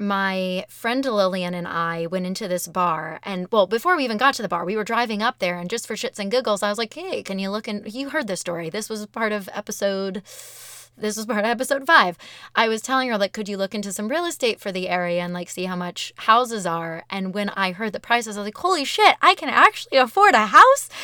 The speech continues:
It was so crazy. So that was the first thing that, like, started to, like, come easy.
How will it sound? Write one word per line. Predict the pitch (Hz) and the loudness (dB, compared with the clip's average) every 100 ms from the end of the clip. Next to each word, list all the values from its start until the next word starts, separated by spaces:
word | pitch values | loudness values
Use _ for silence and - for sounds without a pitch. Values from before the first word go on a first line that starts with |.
| - | -10
It | - 240 | -6 -4
was | 285 | -4
so | - 311 | 2 2
crazy. | 311 339 349 226 170 - - | 4 0 0 -2 -6 -12 -12
So | - | -4
that | 262 - | 0 0
was | 277 | 2
the | 247 | 0
first | - 330 440 - | 2 2 2 0
thing | 247 214 202 | 0 0 0
that, | 208 | -2
like, | 202 202 | 0 -2
started | - 190 185 190 | -4 -6 -4 -6
to, | 226 | -6
like, | 190 180 | -4 -6
come | - 180 190 | -6 -6 -6
easy. | 196 170 156 170 220 | -8 -10 -8 -8 -8